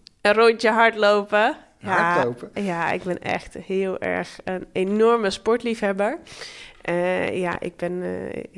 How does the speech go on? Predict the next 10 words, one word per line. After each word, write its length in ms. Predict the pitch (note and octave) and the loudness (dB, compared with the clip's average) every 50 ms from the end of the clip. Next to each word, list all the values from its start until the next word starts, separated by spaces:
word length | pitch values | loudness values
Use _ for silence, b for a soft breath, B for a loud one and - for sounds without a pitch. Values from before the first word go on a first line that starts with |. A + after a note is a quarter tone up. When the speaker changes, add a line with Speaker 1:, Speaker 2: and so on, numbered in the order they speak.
| - | -12
Speaker 1:
heel, 460 | - F3+ F3 F3 G3 G#3 G#3 G3 F#3 - - - _ - F#3+ | -8 -4 -2 0 0 0 0 -2 -6 -10 -16 -20 _ -10 -6
ja, 160 | F#3 F#3+ E3+ | -4 -4 -4
een 100 | D#3 E3+ | -4 -6
heel 180 | D#3+ D#3 F#3+ G#3+ | -4 0 0 0
blij 340 | G#3 F3+ F#3 F3+ F3 F#3 F3+ | 0 2 2 2 2 2 0
lid 440 | F3+ F3+ F#3+ G3 F#3+ - - - - | 0 0 0 0 -2 -4 -12 -14 -4
van, 320 | - F#3 F3 - E3+ E3+ | -2 -2 0 0 -2 -2
eh, 160 | E3+ E3+ E3 E3 | -4 -4 -2 -2
Haag 220 | E3+ F3+ E3+ - | -2 -2 -2 -2
Atletiek. 580 | - - - E3+ E3 - - A3+ B3+ A3+ - | -8 -8 -8 -14 -10 -6 -4 -4 -4 -6 -14